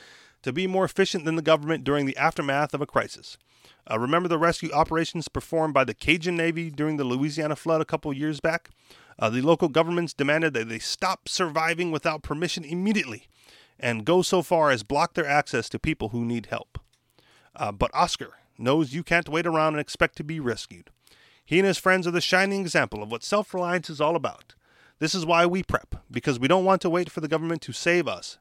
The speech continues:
because, as Oscar said, we have to do it for ourselves, because if we don't, nobody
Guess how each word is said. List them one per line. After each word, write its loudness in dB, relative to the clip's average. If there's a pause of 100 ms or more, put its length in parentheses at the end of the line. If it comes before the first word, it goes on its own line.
because, -4
as 4
Oscar -2
said, -2 (520)
we -2
have 4
to 0
do 6
it 2
for 0
ourselves, -6
because -4
if 0
we 0
don't, 0 (260)
nobody 2